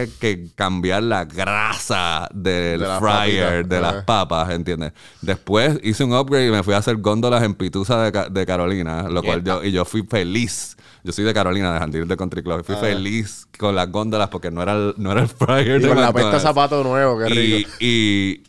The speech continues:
Speaker 1: como alguien que trabajó en el Departamento del Trabajo del Gobierno Federal de los Estados Unidos en West Covina, California, eh, eh, haciendo data entry y cogiendo, eh, la información de trabajadores inmigrantes que los estaban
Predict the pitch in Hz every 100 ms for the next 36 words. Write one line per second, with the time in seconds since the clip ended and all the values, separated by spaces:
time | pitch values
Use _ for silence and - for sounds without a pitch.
0 | _ - 113 101 101 104 117 139 139 127
1 | 123 107 101 95 85 107 131 139 127 101
2 | 98 90 - 87 85 - 90 82 95 113
3 | 135 127 123 113 98 98 113 127 120 117
4 | 107 - 95 98 92 90 90 90 90 90
5 | 98 113 120 123 101 95 107 117 113 107
6 | 104 110 113 113 113 98 92 85 107 -
7 | 127 101 110 110 - 98 85 - 113 104
8 | 85 80 87 - - _ - 92 90 85
9 | 80 78 101 107 117 117 107 95 95 120
10 | 117 107 101 85 95 87 95 90 87 101
11 | 113 110 - 101 95 90 87 92 92 101
12 | 92 85 107 107 117 104 95 87 82 80
13 | 98 90 87 87 85 95 110 110 101 101
14 | 110 110 110 92 87 90 85 101